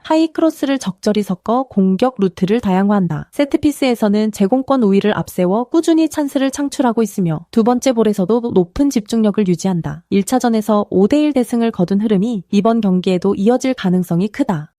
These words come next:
일 차전 대승의 여세가 이어지며 시리아는 자신감과 완성도를 모두 끌어올렸다. 미얀마는 수비 간격 관리와 세컨드 볼 수습 모두 불안하다. 그래서 이번 경기 역시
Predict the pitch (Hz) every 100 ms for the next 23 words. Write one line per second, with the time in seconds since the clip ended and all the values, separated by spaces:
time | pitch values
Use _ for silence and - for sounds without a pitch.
0 | _ 208 208 277 277 262 240 240 240 180
1 | - 226 220 190 190 170 226 185 - -
2 | 311 302 285 285 208 190 254 233 214 214
3 | 208 170 180 233 214 196 196 175 180 285
4 | - 339 311 208 175 156 156 - 202 220
5 | 226 214 220 226 - 302 285 185 180 196
6 | - 175 170 214 202 - _ - 294 320
7 | 302 269 262 247 226 277 277 180 180 262
8 | 262 190 196 180 147 151 _ _ - 240
9 | 240 233 220 277 277 269 269 190 - 269